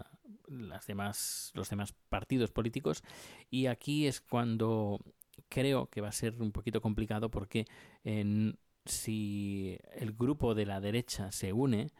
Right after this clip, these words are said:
eh, no, no puede, no, no consiguen el, más del cincuenta por ciento de los votos, eh, a no ser que pacten con el partido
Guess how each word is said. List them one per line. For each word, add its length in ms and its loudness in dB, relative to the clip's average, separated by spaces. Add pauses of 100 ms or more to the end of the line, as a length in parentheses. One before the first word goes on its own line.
(480)
eh, 260 0
no, 560 4
no 140 4
puede, 260 0
no, 260 0
no 220 -4
consiguen 580 0
el, 320 -8
más 320 0
del 140 0
cincuenta 340 0
por 160 -2
ciento 380 2 (380)
de 200 2
los 180 0
votos, 460 0 (400)
eh, 640 -4 (180)
a 140 4
no 80 4
ser 260 0 (180)
que 140 -2
pacten 380 -2
con 180 0
el 80 -2
partido 560 -2